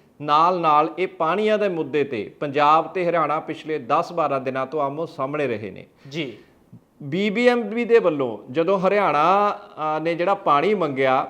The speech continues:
Speaker 1: ਕਿ ਸਾਨੂੰ ਪਚਾਸੀ ਸੌ ਕਿਊਸਿਕ ਪਾਣੀ ਡੇਲੀ ਚਾਹੀਦਾ ਹੈ,
Speaker 2: ਹੂੰ।
Speaker 1: ਤਾਂ ਬੀ ਬੀ ਐਮ ਬੀ ਨੇ ਸਿੱਧੇ ਆਰਡਰ ਪਾਸ ਕਰਤੇ ਕਿ ਠੀਕ ਹੈ ਜੀ,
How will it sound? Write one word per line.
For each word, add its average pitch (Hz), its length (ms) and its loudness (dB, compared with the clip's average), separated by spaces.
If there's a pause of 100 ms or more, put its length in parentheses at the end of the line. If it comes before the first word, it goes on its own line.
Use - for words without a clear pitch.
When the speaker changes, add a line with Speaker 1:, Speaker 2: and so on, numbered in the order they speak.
(200)
Speaker 1:
ਕਿ 202 80 -6
ਸਾਨੂੰ 180 600 -4
ਪਚਾਸੀ 160 540 -2
ਸੌ 196 220 -2
ਕਿਊਸਿਕ 170 500 -6
ਪਾਣੀ 147 420 -2
ਡੇਲੀ 196 320 2
ਚਾਹੀਦਾ 113 400 -4
ਹੈ, 82 100 -18 (200)
Speaker 2:
ਹੂੰ। 160 220 -10 (840)
Speaker 1:
ਤਾਂ 226 100 6
ਬੀ 180 260 -2
ਬੀ 233 180 2
ਐਮ 254 160 2
ਬੀ 240 120 -2
ਨੇ 233 120 2
ਸਿੱਧੇ 214 300 0
ਆਰਡਰ 196 240 4
ਪਾਸ 196 300 0
ਕਰਤੇ 202 360 -2
ਕਿ 214 100 -8
ਠੀਕ 214 340 -4
ਹੈ 170 100 4
ਜੀ, 175 240 -4